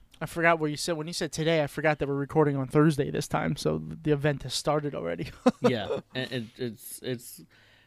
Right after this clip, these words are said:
Speaker 2: for me, it's really remarkable to see how much he's dropped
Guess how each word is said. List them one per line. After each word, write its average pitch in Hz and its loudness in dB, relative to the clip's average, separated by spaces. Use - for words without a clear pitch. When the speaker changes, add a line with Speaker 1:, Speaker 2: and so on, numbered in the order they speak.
Speaker 2:
for 151 -6
me, 165 0
it's 147 -2
really 135 -2
remarkable 123 -2
to 113 -14
see 117 -6
how 113 -2
much 113 -4
he's 120 -6
dropped 98 -6